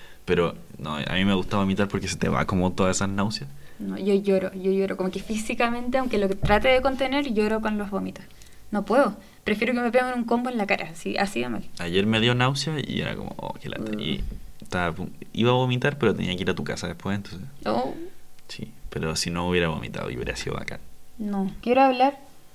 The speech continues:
Speaker 2: de negligencia médica y de lo penca que encuentro el sistema de salud pública.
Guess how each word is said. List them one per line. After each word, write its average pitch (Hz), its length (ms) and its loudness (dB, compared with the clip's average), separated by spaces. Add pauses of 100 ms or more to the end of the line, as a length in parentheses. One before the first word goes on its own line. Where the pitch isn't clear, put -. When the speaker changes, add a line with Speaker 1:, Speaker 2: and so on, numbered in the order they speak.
(240)
Speaker 2:
de 254 320 0 (140)
negligencia 208 540 6
médica - 560 4 (1160)
y 190 220 6
de 196 120 8
lo 185 140 10
penca 214 560 8 (680)
que 220 100 6
encuentro 208 480 10
el 196 260 4
sistema 208 560 0
de 196 240 -2
salud 196 280 0
pública. 196 520 0